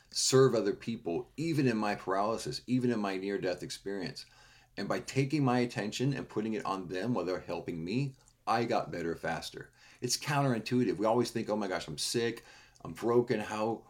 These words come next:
poor me, you know, help me, help me, I need." But if you can flip it and think, "Okay, in my desperation, in my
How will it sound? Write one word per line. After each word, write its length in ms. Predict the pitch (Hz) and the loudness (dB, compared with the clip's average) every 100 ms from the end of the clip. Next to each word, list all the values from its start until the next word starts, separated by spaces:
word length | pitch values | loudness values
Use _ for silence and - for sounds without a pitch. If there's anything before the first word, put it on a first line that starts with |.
| - - | -20 0
poor 240 | 135 139 | 6 8
me, 480 | 123 143 107 120 123 _ - | 8 8 6 2 -2 _ -4
you 100 | 107 | 0
know, 300 | 110 104 - _ _ | 0 -4 -10 _ _
help 260 | - 131 - | 2 4 4
me, 80 | 101 | 0
help 240 | 95 113 | 0 0
me, 100 | 95 | 0
I 100 | 87 | -4
need." 440 | 85 123 123 92 82 | -2 0 0 -2 -4
But 100 | 95 | -6
if 140 | - | -4
you 80 | 156 | -4
can 220 | 294 269 | -4 -4
flip 420 | - - 139 160 | -6 -2 -2 0
it 160 | - - _ _ _ _ | -4 -8 _ _ _ _
and 80 | 80 | -10
think, 120 | - | -8
"Okay, 220 | 85 - - | -8 -6 -4
in 200 | 120 151 | -2 0
my 220 | 139 131 | 2 2
desperation, 720 | 113 - - 95 92 78 71 - | 2 -2 0 0 0 -2 -8 -6
in 160 | 113 | -2
my 400 | 123 104 98 95 | 0 0 -2 -4